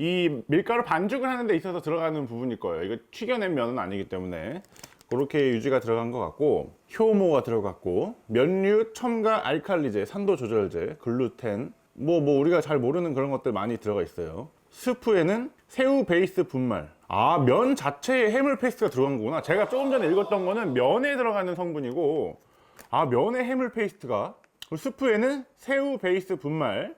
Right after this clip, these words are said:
오징어 액기스. 아, 오징어 액기스 역시. 새우 액기스, 건 청경채. 아, 그리고 파라고 얘기했던 그 청경채인 거고요. 새우 액기스 분말,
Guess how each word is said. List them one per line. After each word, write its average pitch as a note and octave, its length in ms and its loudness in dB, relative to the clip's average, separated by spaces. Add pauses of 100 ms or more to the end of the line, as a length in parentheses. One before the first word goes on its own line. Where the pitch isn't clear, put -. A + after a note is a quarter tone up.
(120)
오징어 G3+ 440 0
액기스. C3+ 680 -2
아, A#2+ 100 -6
오징어 B2 400 0
액기스 G#2+ 300 -10
역시. F#2+ 600 -10 (220)
새우 G#3+ 320 2
액기스, B2 680 0 (320)
건 E3 320 0
청경채. A#3 480 -2
아, E3 440 2
그리고 G3 160 2
파라고 C#4 440 0
얘기했던 F#3 360 -2
그 D#3+ 160 -4
청경채인 B3+ 600 -2
거고요. A2+ 480 -2 (140)
새우 G3 240 0
액기스 C#3+ 380 -2
분말, G#2 500 -4